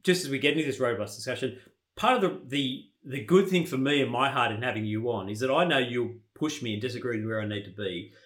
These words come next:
And I know you're thoughtful in this. So as a leader, can I ask you, as you've grappled with leading a church, the theological implications of social media and communication, what's your approach to social media and how does it play out in your leadership and ministry?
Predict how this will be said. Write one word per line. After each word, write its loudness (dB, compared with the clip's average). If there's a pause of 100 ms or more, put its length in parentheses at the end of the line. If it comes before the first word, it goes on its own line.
(120)
And -2
I 2
know 4
you're 2
thoughtful 0
in 0
this. -8
So 4
as 0
a 0
leader, 2
can -2
I 0
ask -6
you, 0 (440)
as -6
you've 0
grappled 4
with 0 (140)
leading 6
a -2
church, -4 (500)
the -4
theological 4
implications -4
of -4
social -2
media -2
and -6
communication, -8 (380)
what's -2
your 2
approach 0
to -6
social -2
media -2
and -6
how 4
does 4
it -6
play 0
out -4
in -10
your -6
leadership -8
and -8
ministry? -10